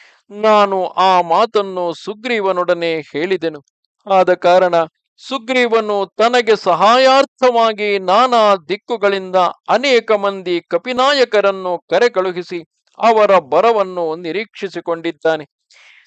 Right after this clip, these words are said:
ನೀನು ಬರುವುದಕ್ಕೆ ಮೊದಲೇ ಸುಗ್ರೀವನು ಅನೇಕ ಬಲವಂತರಾದ ಕಪಿನಾಯಕರನ್ನು ಸಹಾಯ ಮಾಡಿಕೊಂಡು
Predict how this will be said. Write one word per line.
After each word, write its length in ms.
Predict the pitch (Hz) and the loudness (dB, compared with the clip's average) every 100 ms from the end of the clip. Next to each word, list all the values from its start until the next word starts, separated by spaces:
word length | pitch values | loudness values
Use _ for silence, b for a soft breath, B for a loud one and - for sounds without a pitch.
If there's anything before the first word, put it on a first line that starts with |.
| _ | _
ನೀನು 400 | 233 254 240 226 | -2 0 2 0
ಬರುವುದಕ್ಕೆ 800 | 156 170 254 277 254 226 - 208 | 0 0 0 0 0 0 0 -2
ಮೊದಲೇ 580 | 185 160 190 226 202 175 165 _ _ - | -2 -2 0 2 0 -4 -8 _ _ -12
ಸುಗ್ರೀವನು 720 | 262 226 262 254 240 226 214 | -12 -6 -2 0 0 0 -4
ಅನೇಕ 580 | - 196 254 269 233 220 | -2 -2 0 2 2 0
ಬಲವಂತರಾದ 1160 | 165 151 220 247 277 294 262 226 214 196 202 180 | 0 2 2 2 0 2 2 4 4 4 2 0
ಕಪಿನಾಯಕರನ್ನು 1160 | - 208 262 254 285 277 247 220 208 202 185 | -2 -4 -2 0 2 2 0 0 0 -2 -8
ಸಹಾಯ 520 | 175 151 - 220 262 | -6 -6 -2 0 0
ಮಾಡಿಕೊಂಡು 680 | 202 185 180 180 180 175 160 | 0 0 -2 -4 -10 -8 -14